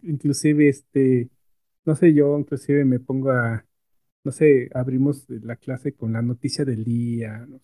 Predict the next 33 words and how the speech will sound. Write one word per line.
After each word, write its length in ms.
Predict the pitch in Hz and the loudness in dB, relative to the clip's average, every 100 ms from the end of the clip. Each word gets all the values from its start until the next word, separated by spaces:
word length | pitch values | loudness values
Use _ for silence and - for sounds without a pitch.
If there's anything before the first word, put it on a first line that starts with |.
| _ | _
sé, 360 | 117 120 117 _ _ _ _ _ _ _ | -16 -14 -18 _ _ _ _ _ _ _
¿qué, 220 | - 156 | -4 -4
qué, 140 | 147 165 _ | 0 -2 _
qué, 180 | 190 165 | 0 2
cuál 220 | 170 170 | 2 2
es 60 | 165 | 2
la 120 | 147 | 2
noticia 320 | 127 139 156 | 0 -4 -4
con 120 | 135 | -2
la 80 | 127 | -4
que, 220 | 123 127 117 | -2 -2 -2
este, 380 | - - 123 | -4 -8 -4
han 100 | 135 | -2
escuchado 380 | 143 - - 143 | -2 -6 -6 -2
en 60 | 131 | 0
la 80 | 117 | 0
radio 320 | 123 131 135 | 0 0 -2
que 100 | 123 | -4
les, 160 | 117 131 | -10 -12
les 260 | 117 120 | -10 -6
ha 40 | 139 | -4
impresionado? 540 | 135 117 127 135 143 | -4 -6 -2 2 2
No 80 | 165 | 2
sé, 140 | 226 | 0
para 300 | 220 160 147 147 | -2 -2 -2 -4
abrir, 340 | 135 151 160 160 | 0 4 2 2
este, 320 | - - 131 | -10 -6 -4
un 140 | 131 | -4
poco, 460 | 127 135 - 131 117 _ _ _ _ _ | -8 -12 -10 -10 -10 _ _ _ _ _
este, 560 | 123 120 _ 123 110 117 | -12 -12 _ -6 -6 -6
la 140 | 117 | -10
clase, 640 | - 131 139 143 139 135 127 | -6 -2 0 0 -2 -4 -2
¿no? 320 | 135 214 226 | -4 -6 -12